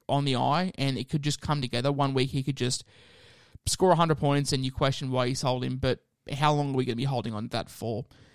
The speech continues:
Number five, Angus Crichton, the most sold player this week. Pretty self-explanatory. I think he's been benched. The scores haven't been there. Playing out of the middle, just only scored thirty points in the weekend. That'll be in the rolling average now for another two weeks. So,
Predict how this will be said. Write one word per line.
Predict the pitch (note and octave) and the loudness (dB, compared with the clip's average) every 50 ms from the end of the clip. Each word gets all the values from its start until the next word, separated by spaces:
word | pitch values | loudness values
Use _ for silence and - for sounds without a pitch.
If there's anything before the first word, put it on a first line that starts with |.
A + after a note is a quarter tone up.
| - - - | -18 -8 -2
Number | - G3 F3+ | 2 2 4
five, | - F#3+ F#3 F#3 E3+ C3 | 6 6 6 6 6 4
Angus | - E3+ F3+ E3 - | 2 -2 0 0 -2
Crichton, | - - D#3+ D#3 D#3 C#3+ C#3+ C#3+ | 0 4 4 4 4 4 2 0
the | C#3+ | 2
most | C#3+ C#3 C#3 - | 2 2 2 2
sold | - D3 C#3 C#3 C3 - | 2 2 2 2 0 -2
player | - C#3+ C#3 C#3 C#3 | 0 2 4 4 4
this | C3 C3+ C#3 - - | 2 2 -2 0 0
week. | D3 - C#3+ - | 0 0 2 4
Pretty | - A3 G#3 | 4 4 6
self-explanatory. | E3+ G3+ F#3 E3 D#3+ - - D3+ D3 D3+ - - D#3 D3 C#3+ | 6 6 6 4 2 2 2 2 2 2 2 2 4 4 4
I | C#3+ | 4
think | - C#3+ C#3+ C#3 | 2 0 -2 -2
he's | - D3 C#3 | -4 -2 -2
been | C#3 C3+ C#3 | 0 0 2
benched. | C3+ D3 D3 D3+ D3 - - | 4 4 4 4 2 -2 -4
The | - C#3+ | -4 -4
scores | - - D#3 D3+ D3 C#3+ | -2 2 2 2 2 2
haven't | C#3 D3 C#3 C#3+ C3+ C3+ | 2 0 0 0 0 0
been | C3+ C3 C3 C3 | 0 0 0 -2
there. | C3 C3+ C#3 C#3 C#3 C#3 C#3 C3+ C3+ _ _ _ _ - - | 0 2 4 4 4 4 4 2 0 _ _ _ _ -10 -4
Playing | - D3+ C#3+ C#3 C3+ C3 B2+ - - | 0 0 0 0 0 -2 -4 -2 -2
out | C#3+ C#3+ | -2 -2
of | C3+ | -2
the | A#2+ | -2
middle, | A#2+ C3 C#3+ D3 D3 D3+ D3+ D3 C#3+ C#3+ - - - - _ _ - - | -2 0 2 4 4 4 4 4 2 -2 -4 -14 -20 -20 _ _ -18 -8
just | - - C3 - - _ - - | -4 -4 -4 -4 -6 _ -4 -2
only | D3+ D3 C#3 | 0 0 0
scored | - - C#3+ C3 C3 | 0 0 0 0 2
thirty | C#3 B2+ C3 | 2 0 2
points | C3 - C#3 C3+ C3 - | 0 0 -2 -2 -2 -2
in | C#3+ | -2
the | C#3 | 0
weekend. | C3+ C#3 C#3 C3 - C3+ C3+ C#3 | 2 0 0 2 0 0 0 0
That'll | C#3 C3+ C3 | 0 0 0
be | B2+ | -2
in | B2+ B2 | -2 -4
the | B2 B2 | -4 -2
rolling | B2+ C3 C3 B2+ B2+ B2+ | -2 -2 -2 -2 -2 -4
average | B2+ B2 B2+ B2+ C3+ | -4 -2 -4 -4 -4
now | - C3 C3 C3 | -2 -2 -2 -2
for | C3 C3+ | -4 -4
another | B2 B2+ B2+ B2+ | -4 -4 -4 -4
two | C3 - - D3 C3 A#2+ | -6 -4 -2 -2 -2 0
weeks. | C3 C3 C3 C3 - - | -2 -2 -2 -4 -6 -6
So, | - A#2+ A#2+ B2+ C3+ | -4 -2 -2 -2 -4